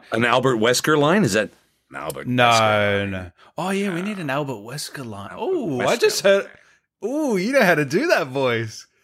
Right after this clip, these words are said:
Speaker 2: Keep going.
Speaker 1: I, I actually, uh, D C Douglas had me do that voice in a panel with him where we were dueling Weskers. That was kind of fun.
Speaker 2: Can I hear that again? You're actually pretty good at that.
Speaker 1: I, I really need to hear a reference first, but,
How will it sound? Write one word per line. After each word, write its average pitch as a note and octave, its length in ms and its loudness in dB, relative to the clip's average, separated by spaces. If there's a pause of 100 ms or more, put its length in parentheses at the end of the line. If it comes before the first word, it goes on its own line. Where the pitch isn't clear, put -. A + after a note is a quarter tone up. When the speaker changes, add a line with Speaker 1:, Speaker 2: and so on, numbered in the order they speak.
(120)
Speaker 2:
Keep A#3+ 200 -4
going. F3 320 4
Speaker 1:
I, E3 40 2
I E3+ 260 -2
actually, F3 600 0 (120)
uh, C3 240 -2
D D#3 180 2
C E3 160 2
Douglas C#3+ 360 2
had B2 200 2
me A#2 140 2
do A#2+ 280 0
that A2+ 240 0
voice G#2 340 2
in B2 180 0
a A2+ 80 0
panel A#2 460 2
with C#3+ 240 2
him G#2 280 0
where G2+ 160 2
we G#2 120 4
were G#2 160 2
dueling A2+ 480 0
Weskers. F#2+ 720 -2
That A#2 180 -4
was - 100 -10
kind A2+ 240 -2
of F2 140 -4
fun. E2 340 -4
Speaker 2:
Can G3 120 2
I A3+ 100 4
hear B3+ 140 0
that A3+ 160 4
again? D#3 420 2
You're A#3 160 4
actually F3 320 2
pretty B2 220 -2
good A#2+ 260 -6
at D4 160 -12
that. A2 420 -8
Speaker 1:
I, G3 160 -2
I F#3 100 0
really A3+ 340 2
need A#3 200 4
to E3+ 60 2
hear F3 180 2
a D3 120 2
reference D3+ 460 0
first, F3 460 0
but, G#2+ 200 0